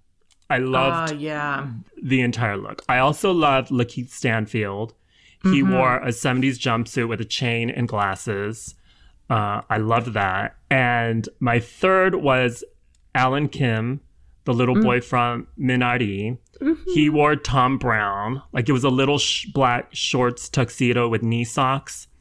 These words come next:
Speaker 2: Mm-hmm.
Speaker 1: But what really sold it was his posing. So he was on the red carpet and he was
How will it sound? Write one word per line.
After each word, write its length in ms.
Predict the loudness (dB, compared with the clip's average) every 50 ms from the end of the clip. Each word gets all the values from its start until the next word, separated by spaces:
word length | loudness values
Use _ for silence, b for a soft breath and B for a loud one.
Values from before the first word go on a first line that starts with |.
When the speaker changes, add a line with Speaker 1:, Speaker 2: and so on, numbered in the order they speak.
| -10 -8
Speaker 2:
Mm-hmm. 460 | -6 -2 0 0 0 0 -2 -2 -2 -2 -4 -8 _ _ _ -8 -2
Speaker 1:
But 280 | 2 4 4 4 4 2
what 140 | 2 2 2
really 520 | 0 0 0 2 4 4 4 4 2 0
sold 320 | 0 0 0 2 2 2
it 40 | 2
was 180 | 0 0 -2 -2
his 160 | -4 -6 -8
posing. 720 | -10 -8 -4 0 2 2 2 0 -2 -6 -12 -14 -14 -12
So 140 | -6 -2 -2
he 120 | 0 0 0
was 160 | 0 0 0
on 80 | 0
the 80 | 0 0
red 140 | -2 -2 -2
carpet 240 | 0 -2 0 0 0
and 100 | -2 -2
he 80 | -2
was 220 | -4 -4 -6 -8